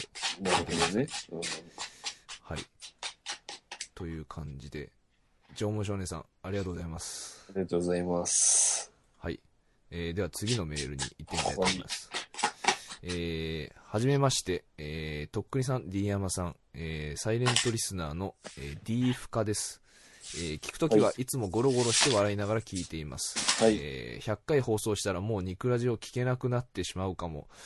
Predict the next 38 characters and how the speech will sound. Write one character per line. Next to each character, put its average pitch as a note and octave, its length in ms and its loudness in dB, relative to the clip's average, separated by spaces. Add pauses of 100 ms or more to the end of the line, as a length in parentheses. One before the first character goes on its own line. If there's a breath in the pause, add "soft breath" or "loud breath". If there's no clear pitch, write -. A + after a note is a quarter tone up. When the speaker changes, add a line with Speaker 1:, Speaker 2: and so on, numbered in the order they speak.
(260 loud breath)
Speaker 2:
と B2 100 0
の A2 120 2
噂 A2+ 340 2
を B2 120 4
聞 - 160 -10
き、 - 340 -4
え E2 60 -8
ー、 E2 340 -2
勇 A#2 240 0
気 G#2+ 120 -2
を G#2 60 2
出 G2+ 120 0
し - 100 -6
て C3 120 -2
メ G2 140 0
ー F#2+ 120 4
ル F2 120 0
い D#2 60 -6
た F2 100 -6
し - 140 -6
ま D#2 120 -8
し - 140 -8
た。 - 140 -12 (420 soft breath)
Speaker 1:
は G#2 80 0
い。 F#2 60 -2
Speaker 2:
え D2 320 -4
ー、 - 0 -
終 A#2 180 -2
了 A#2 120 2
し - 80 -4
て A2+ 100 -2
し - 120 -2
ま A2 140 0
う A2+ 60 0
ん A2 80 -2
で F#2 100 0
す - 140 -6
が、 G2+ 200 0